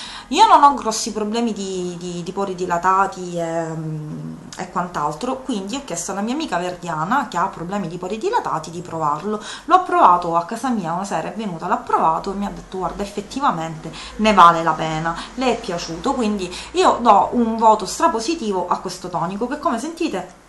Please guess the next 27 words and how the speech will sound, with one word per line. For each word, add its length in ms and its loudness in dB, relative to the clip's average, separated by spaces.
è 100 -2
praticamente 580 -4
finito. 560 -4
Eh 380 8
sì, 260 -8
è 100 -8
finito 480 -8
perché 300 -8
un 720 -4
po' 300 12
l'ho 140 2
regalata 360 2
alle 180 0
ragazze, 560 2
tutto 240 -6
il 60 -2
resto 300 -6
l'ho 120 -2
utilizzato, 580 -2
l'ho 120 0
utilizzato 580 -4
tutte 280 -8
le 120 -12
sere, 280 -10
mi 140 0
è 40 -4
piaciuto. 640 -14